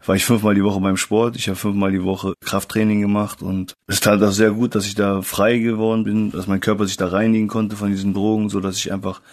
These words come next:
ja, ich war, würde ich sagen, sehr, sehr fit. Und die haben mich versucht, einfach durch, durch so psychologische Dinge einfach da fertig zu machen.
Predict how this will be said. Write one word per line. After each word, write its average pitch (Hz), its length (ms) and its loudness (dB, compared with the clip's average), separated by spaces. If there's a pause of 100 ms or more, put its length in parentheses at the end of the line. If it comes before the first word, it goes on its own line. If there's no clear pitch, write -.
(460)
ja, 101 160 4
ich 95 140 2
war, 101 420 0 (160)
würde 101 160 -2
ich 98 100 -2
sagen, 98 460 0
sehr, 110 240 4
sehr 107 140 0
fit. - 360 -2
Und 101 140 -2
die 110 100 4
haben 127 80 6
mich 127 80 4
versucht, 135 400 0
einfach 113 320 0
durch, 113 320 0 (420)
durch 110 440 2
so 113 160 -2
psychologische 120 760 2
Dinge 120 320 0
einfach 110 180 -2
da 104 120 0
fertig 117 340 -2
zu 85 120 -6
machen. 82 340 -4